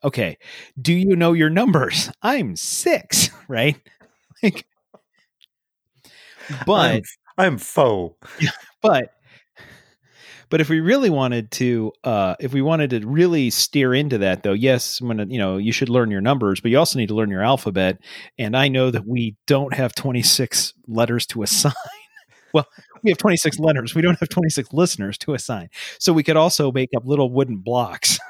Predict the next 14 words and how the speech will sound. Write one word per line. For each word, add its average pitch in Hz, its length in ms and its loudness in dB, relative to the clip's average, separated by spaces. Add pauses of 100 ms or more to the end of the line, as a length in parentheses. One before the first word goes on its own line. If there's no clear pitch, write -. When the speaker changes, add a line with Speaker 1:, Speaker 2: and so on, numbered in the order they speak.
(960)
Speaker 1:
<laughs> 240 60 -4 (1040)
Oh, 139 520 0 (120)
yeah. 110 380 -2 (220)
This 170 200 0
is, 135 180 -4
this 160 220 0
is 151 80 -4
probably 143 180 2
gonna 120 140 -2
go 107 160 2
poorly 90 340 -4
at 80 140 -8
some 90 160 -6
point. - 260 -10